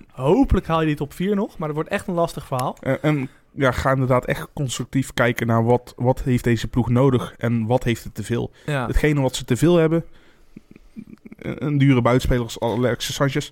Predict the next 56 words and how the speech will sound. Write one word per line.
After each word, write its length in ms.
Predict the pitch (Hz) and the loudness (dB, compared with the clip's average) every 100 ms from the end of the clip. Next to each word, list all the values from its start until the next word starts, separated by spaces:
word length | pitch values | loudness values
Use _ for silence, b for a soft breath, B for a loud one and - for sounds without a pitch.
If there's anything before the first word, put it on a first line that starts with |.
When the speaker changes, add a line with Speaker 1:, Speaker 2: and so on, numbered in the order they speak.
| b b b | b b b
Speaker 2:
zorg 240 | - 156 123 | -2 0 2
dat 160 | 120 | 0
je 60 | 120 | 0
die 200 | 117 - | 0 0
kwijtraakt 480 | - 143 143 143 - | 0 0 2 0 0
en 120 | 127 | 0
ga 120 | 120 | 2
dat 160 | 120 120 | 2 0
investeren 500 | 135 117 131 123 117 | -2 -2 2 2 2
in 160 | 123 120 | 0 0
dingen 300 | 120 120 123 | 2 0 0
die 100 | 113 | 0
je 140 | 107 - - - | 0 -2 -20 -20
sterk 340 | - 123 143 - | -4 -2 -2 -4
kunnen 200 | 151 147 | -2 2
maken. 180 | 143 139 | 2 2
Speaker 1:
Eh, 80 | |
eh, 60 | - | 0
met 120 | 185 | 0
die 120 | 202 | 0
aanvals 360 | 196 269 226 170 | 0 -2 0 0
niet 160 | 202 - | -2 0
veel 140 | 180 | 0
missen, 320 | 214 196 131 | 0 0 -2
hè? 100 | 190 | -6
Sam, 180 | - 190 | -2 0
je 60 | 185 | 0
hebt 120 | 185 | 0
dat 120 | 175 | -4
op 100 | 165 | -2
Twitter 260 | 208 214 180 | 0 0 -2
gezet. 300 | 123 131 131 | -4 -6 -4
Ze 80 | 175 | -2
hebben 180 | 170 | -2
gewoon, 260 | - 185 185 B B B B B 185 | 0 0 0 B B B B B -16
geloof 300 | - 190 202 | -4 2 2
het 100 | 175 | 2
of 60 | 170 | 0
niet, 240 | 196 - | 0 0
aanv-, 300 | 170 170 - - | -2 -2 -4 -6
aanvallend 420 | 156 151 202 214 | -2 -2 0 -2
gezien 320 | - 135 143 139 | -2 -4 -4 -2
heel 320 | 139 202 226 | 2 2 4
veel 260 | 170 139 | 2 2
jongens 320 | 143 165 151 - | 2 2 0 -2
die 160 | 147 | 0
jong 240 | 151 214 165 | 2 2 0
zijn 280 | 123 123 - | -2 -6 -8
of, 180 | 139 | -8
of, 200 | - 139 - | -8 -10 -8
of 120 | 143 | -4
een 60 | |
beetje 220 | 143 143 143 | -4 -4 -2
midden 240 | 156 147 | 0 0
twintig 360 | - 202 - - | 0 -2 -2 -10
zijn 300 | 110 117 | -10 -10